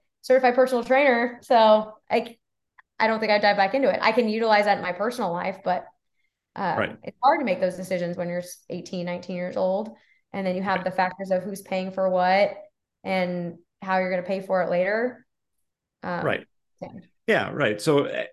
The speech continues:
Speaker 2: again, as an example, you know, I work a lot with parents with kids in high school that are really, you know, they're really there. They're in what I would call the late stage, going back to,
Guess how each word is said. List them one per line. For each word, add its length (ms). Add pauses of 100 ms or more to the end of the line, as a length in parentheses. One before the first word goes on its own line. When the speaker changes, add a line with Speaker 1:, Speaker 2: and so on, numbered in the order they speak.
(120)
Speaker 2:
again, 280
as 220
an 80
example, 640 (880)
you 100
know, 80
I 80
work 200
a 60
lot 240
with 180
parents 360
with 160
kids 260
in 80
high 160
school 360
that 120
are 120
really, 600
you 120
know, 100
they're 120
really 220
there. 240
They're 160
in 140
what 180
I 80
would 160
call 180
the 100
late 280
stage, 380
going 220
back 260
to, 260